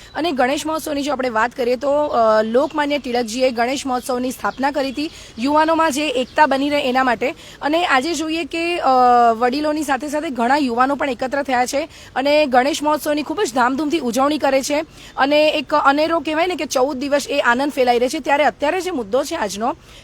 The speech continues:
કે શું કહે છે વલસાડના ગણેશ મંડળના આયોજકો કે નવ ફૂટની, અ, પ્રતિમા, અ, એ અમે સ્વીકાર કરીશું કે નહીં, કારણ કે ઘણા ગણેશ મંડળના આયોજકોએ એમની મૂર્તિઓ પણ નોંધાવી દીધી છે. ત્યારે આપણી સાથે, અ, વલસાડના, અ, તમામ ગણેશ મંડળ જે છે એમના આયોજકો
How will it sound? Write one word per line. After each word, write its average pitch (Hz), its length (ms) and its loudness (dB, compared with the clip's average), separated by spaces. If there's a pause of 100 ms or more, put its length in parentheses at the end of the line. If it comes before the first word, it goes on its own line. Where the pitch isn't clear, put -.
કે 311 100 -4
શું 339 220 -2
કહે 311 200 0
છે 359 100 -4
વલસાડના 277 520 0
ગણેશ 254 340 -2
મંડળના 294 320 0
આયોજકો 240 600 0 (320)
કે 294 160 -2
નવ 269 200 2
ફૂટની, 302 480 -6
અ, 240 280 2
પ્રતિમા, 240 480 -2 (380)
અ, 247 280 4
એ 294 100 -2
અમે 294 160 0
સ્વીકાર 269 360 -2
કરીશું 277 320 -4
કે 302 60 -8
નહીં, 294 80 -6
કારણ 285 120 -4
કે 320 60 -6
ઘણા 254 420 -2 (100)
ગણેશ 247 360 -2
મંડળના 262 500 -4
આયોજકોએ 214 640 -4 (260)
એમની 330 200 -2
મૂર્તિઓ 262 420 -2
પણ 302 180 -2
નોંધાવી 214 420 -4
દીધી 226 180 -4
છે. 269 120 -6
ત્યારે 262 200 0
આપણી 247 220 -4
સાથે, 294 320 -6 (320)
અ, 240 180 0
વલસાડના, 285 720 0
અ, 220 400 2
તમામ 247 360 -2
ગણેશ 247 280 -4
મંડળ 240 320 -2
જે 220 220 -2
છે 233 140 -6
એમના 226 300 -2
આયોજકો 262 520 -4